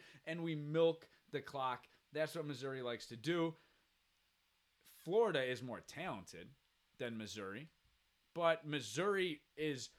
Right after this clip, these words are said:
they should be in this conversation of th-, this is a winnable game for them. They've proven that they're, they can play with these S E C teams like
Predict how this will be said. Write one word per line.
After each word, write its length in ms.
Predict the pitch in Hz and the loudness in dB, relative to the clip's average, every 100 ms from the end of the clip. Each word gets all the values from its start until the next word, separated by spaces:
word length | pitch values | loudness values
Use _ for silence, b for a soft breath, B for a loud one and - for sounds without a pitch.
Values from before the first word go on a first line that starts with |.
| _ _ _ _ _ _ _ _ _ _ - | _ _ _ _ _ _ _ _ _ _ -4
they 160 | 156 156 | -2 0
should 220 | 202 180 | 0 0
be 80 | 170 | 0
in 80 | 160 | -2
this 120 | 147 | -4
conversation 600 | 151 143 120 147 135 120 | -4 -4 -2 -2 -2 -6
of 60 | |
th-, 140 | 110 135 | -6 -4
this 140 | 147 160 | -2 0
is 60 | |
a 40 | 156 | 0
winnable 500 | 117 151 147 135 113 | 0 -2 -2 -2 -4
game 220 | 131 156 | -4 -6
for 120 | - | -6
them. 160 | 107 110 | -6 -6
They've 220 | 123 117 | -6 -8
proven 400 | - 165 180 139 | -2 2 2 2
that 140 | 127 110 | -6 -4
they're, 220 | 135 127 - _ _ - | -4 -4 -10 _ _ -8
they 100 | 139 | -6
can 120 | 135 | -6
play 240 | - 123 147 | -6 -2 -2
with 180 | 110 | -2
these 200 | - 113 | -6 -6
S 180 | 120 - | -6 -6
E 60 | 117 | -6
C 180 | - 139 | -6 -6
teams 240 | 131 113 | -6 -6
like 140 | 104 | -6